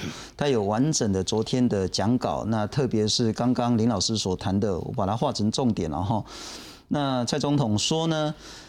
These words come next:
呃，不管是先来后到，在这一块土地上的历代前辈为这个美丽家园牺牲奉献，现在在台湾生活的人民已经是一个生命共同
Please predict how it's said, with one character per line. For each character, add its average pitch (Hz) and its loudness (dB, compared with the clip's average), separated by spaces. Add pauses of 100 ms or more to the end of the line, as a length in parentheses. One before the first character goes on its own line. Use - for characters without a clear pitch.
(120)
呃， 123 0
不 180 0
管 139 0
是 147 2
先 160 2
来 123 2
后 143 0
到， 120 0
在 143 2
这 143 2
一 139 4
块 123 0
土 101 0
地 131 2
上 120 2
的 104 4
历 127 2
代 113 2
前 98 2
辈 120 2
为 123 2
这 117 0
个 110 2
美 95 2
丽 117 2
家 117 0
园 98 2
牺 113 0
牲 123 2
奉 135 2
献， 110 0 (540)
现 175 2
在 151 2
在 147 2
台 123 0
湾 135 2
生 139 2
活 131 2
的 110 2
人 104 2
民 110 4
已 101 2
经 120 2
是 120 2
一 113 2
个 92 2
生 151 2
命 139 4
共 185 2
同 123 2